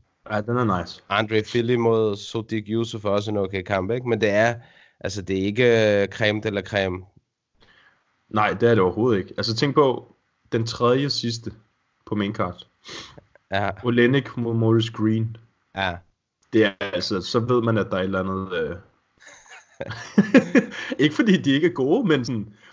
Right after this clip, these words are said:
Speaker 1: der er ikke særlig mange, der kender dem.
Speaker 2: Nej, altså, ham der Oleinik, ham kender man godt, ikke? Men altså, og jeg ved også godt, hvem Maurice Green
Speaker 1: Ja,
Speaker 2: er.
Speaker 1: det ved jeg.
Speaker 2: Jeg
Speaker 1: Jeg
Speaker 2: tror,
Speaker 1: ved
Speaker 2: han var
Speaker 1: godt,
Speaker 2: på
Speaker 1: hvem
Speaker 2: pa-,
Speaker 1: han er, men
Speaker 2: ja.
Speaker 1: Ja.
Speaker 2: Men
Speaker 1: Ja,
Speaker 2: det er
Speaker 1: han var
Speaker 2: rigtigt, det er ikke, øh,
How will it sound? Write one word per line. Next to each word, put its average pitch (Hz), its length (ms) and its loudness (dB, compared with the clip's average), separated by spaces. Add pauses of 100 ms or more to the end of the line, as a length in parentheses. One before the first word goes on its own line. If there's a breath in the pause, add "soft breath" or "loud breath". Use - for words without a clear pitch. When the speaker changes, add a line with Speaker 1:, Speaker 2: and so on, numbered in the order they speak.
(200 soft breath)
Speaker 1:
der 87 60 -4
er - 20 -4
ikke 107 80 -6
særlig 175 140 6
mange, 113 160 -2
der - 40 -10
kender 147 180 0
dem. 117 100 -8 (1000)
Speaker 2:
Nej, 95 480 2 (180)
altså, 110 200 -4
ham 113 160 -2
der 120 160 0
Oleinik, 110 480 -2 (760 loud breath)
ham 110 220 -10
kender 117 260 -2
man 110 200 -2
godt, 95 200 -4
ikke? 117 240 0
Men 95 200 -8
altså, 98 260 -6
og 95 380 -2
jeg 101 220 -4
ved 101 140 0
også 95 180 -2
godt, 101 120 -6
hvem 95 120 -6
Maurice 95 380 -2
Green 101 140 0
Speaker 1:
Ja, 147 180 4
Speaker 2:
er. 101 120 0
Speaker 1:
det 143 180 -14
ved 151 120 -2
jeg. 135 100 -6
Speaker 2:
Jeg 120 60 -8
Speaker 1:
Jeg - 80 -6
Speaker 2:
tror, 113 120 2
Speaker 1:
ved 110 100 6
Speaker 2:
han 110 100 6
var 113 60 -2
Speaker 1:
godt, 113 180 0
Speaker 2:
på - 60 0
Speaker 1:
hvem - 20 -2
Speaker 2:
pa-, - 0 -
Speaker 1:
han 104 60 -6
er, 101 100 -18
men 107 220 -14 (340)
Speaker 2:
ja. 95 400 -4
Speaker 1:
Ja. 117 40 -6 (580)
Speaker 2:
Men 92 100 -8
Speaker 1:
Ja, 107 40 -4
Speaker 2:
det 98 80 0
er 92 40 -2
Speaker 1:
han 98 100 0
var - 100 2
Speaker 2:
rigtigt, 98 120 -4
det 101 180 -2
er 104 40 2
ikke, 107 180 -2
øh, 104 360 2